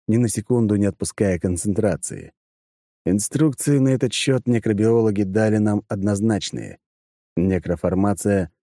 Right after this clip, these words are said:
окажется провальной, стоит только потерять своего приспешника хоть на секунду. И я имел возможность убедиться в правдивости этой аксиомы. Наш брат с позывным "Кроль", первым приступивший к попытке создать химеру —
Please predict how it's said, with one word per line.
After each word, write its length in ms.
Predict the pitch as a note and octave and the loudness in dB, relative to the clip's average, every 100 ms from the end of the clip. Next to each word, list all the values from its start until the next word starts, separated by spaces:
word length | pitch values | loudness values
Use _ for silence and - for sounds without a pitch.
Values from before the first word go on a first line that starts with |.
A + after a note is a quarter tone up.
| _ | _
окажется 480 | F2+ G2 B2+ A#2 A2+ | -6 0 0 0 -4
провальной, 640 | G#2 G#2+ A#2+ B2+ F2 C2+ C#2+ | -2 0 2 0 0 -4 -6
стоит 360 | - F#2+ F2 | -2 -2 -2
только 280 | - E2+ E2+ | -4 -4 -4
потерять 440 | E2 G2 G#2+ F#2+ | -4 0 2 0
своего 360 | - F2 F#2+ F2+ | -2 -2 0 0
приспешника 680 | F2 D#2+ - G2 F#2+ E2+ F2 | -4 -4 -2 -2 -4 -4 -4
хоть 220 | F#2 F#2+ | -2 -2
на 100 | F#2 | -4
секунду. 560 | - A2 E2+ A#1 A1+ - _ _ _ _ _ _ _ - | -4 -4 -4 -4 -12 -18 _ _ _ _ _ _ _ -4
И 80 | E2+ | 0
я 220 | A2 C#3 | 2 4
имел 260 | C#3+ C#3+ C3+ | 4 2 2
возможность 640 | B2+ B2+ B2 A#2 G#2+ - | 2 2 2 0 -2 -2
убедиться 440 | G2+ G#2 A2+ - | -2 0 -2 -2
в 80 | G2 | -4
правдивости 600 | - G#2 G#2+ C3+ F#2 - | 0 0 2 0 0 -4
этой 220 | D2 D2+ | -4 -4
аксиомы. 560 | D2 - G2 D#2+ G1+ - _ _ _ _ _ _ _ _ | -6 -2 0 -2 -6 -16 _ _ _ _ _ _ _ _
Наш 300 | F2 A#2 A#2+ | 0 2 2
брат 300 | A2+ A#2+ B2 | 0 2 0
с 60 | - | 0
позывным 540 | G#2+ G2 G2+ G#2+ G#2 | -2 0 2 2 2
"Кроль", 400 | F2+ G2 A2+ F#2+ - _ _ _ - | 0 0 0 -2 -8 _ _ _ 0
первым 380 | A2+ B2+ A#2+ G#2 | 2 2 2 0
приступивший 600 | G2 - F2 G#2 - F2+ | -2 -4 -2 -2 -2 -4
к 60 | |
попытке 440 | - F2+ G#2+ - E2+ | -4 -2 -2 -4 -6
создать 400 | F#2+ E2+ F#2 - | -4 -2 -2 -4
химеру — 560 | - G2 A2+ A2 F2 | -2 0 2 2 -2